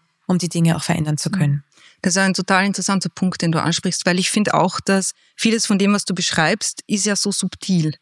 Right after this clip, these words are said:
Speaker 2: Also,
Speaker 1: Mhm.
Speaker 2: dass man wirklich jetzt diskriminierend, sexistisch angegangen wird, ist ja die Ausnahme. Ähm, oder wenn's offenkundig passiert, ist es ja viel leichter, darauf zu reagieren, finde ich. Also, weil da ist klar, das ist falsch,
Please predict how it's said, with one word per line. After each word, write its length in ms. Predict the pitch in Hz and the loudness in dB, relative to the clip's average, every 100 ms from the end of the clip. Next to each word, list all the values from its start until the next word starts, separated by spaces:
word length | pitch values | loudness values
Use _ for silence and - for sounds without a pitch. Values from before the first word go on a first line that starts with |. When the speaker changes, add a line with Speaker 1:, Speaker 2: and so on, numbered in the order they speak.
| _ | _
Speaker 2:
Also, 260 | - 185 196 | -2 2 2
Speaker 1:
Mhm. 60 | 233 _ _ _ _ _ | -2 _ _ _ _ _
Speaker 2:
dass 160 | - 202 | -2 2
man 200 | 202 196 | 2 2
wirklich 360 | 226 220 214 - | 2 0 0 2
jetzt 320 | 196 - - | 0 -2 -4
diskriminierend, 640 | 202 - 190 196 214 202 | -2 0 2 2 2 0
sexistisch 580 | - 180 - 208 - 196 | -2 -2 -2 -2 -2 0
angegangen 640 | - 180 190 170 175 180 | 2 2 0 2 2 2
wird, 240 | 175 208 220 - - | 0 -2 -2 -10 -6
ist 180 | 185 | -4
ja 180 | 190 185 | 0 0
die 180 | 170 175 | 0 -2
Ausnahme. 680 | 170 185 170 139 139 139 147 | -2 -2 -2 -2 -2 -2 -4
Ähm, 500 | 165 156 156 156 127 - - | -2 0 0 -2 -4 -12 -14
oder 460 | - 190 175 170 - | -4 0 2 0 -2
wenn's 420 | 151 143 185 - | -6 -2 0 2
offenkundig 560 | 185 220 - 214 190 | 0 0 0 0 0
passiert, 440 | - 185 - 208 196 | -2 -4 0 0 0
ist 120 | 190 | -2
es 120 | 196 | -2
ja 80 | 202 | -2
viel 240 | - 208 | 0 0
leichter, 360 | 185 160 - 185 | 2 2 0 -4
darauf 220 | 175 180 | -2 -2
zu 120 | - | -2
reagieren, 420 | 170 165 135 156 147 | -2 -2 -2 -4 -2
finde 280 | - 147 147 | -2 -4 -2
ich. 140 | - | -4
Also, 260 | 160 175 170 _ _ | -2 -2 -4 _ _
weil 180 | - 170 - | -2 -2 -2
da 160 | - 170 | 0 2
ist 180 | 165 - | 2 -2
klar, 400 | - 156 165 175 - | 0 4 4 2 -2
das 160 | 156 170 | -4 -2
ist 120 | 156 | -2
falsch, 460 | 180 165 202 - | 2 2 2 -2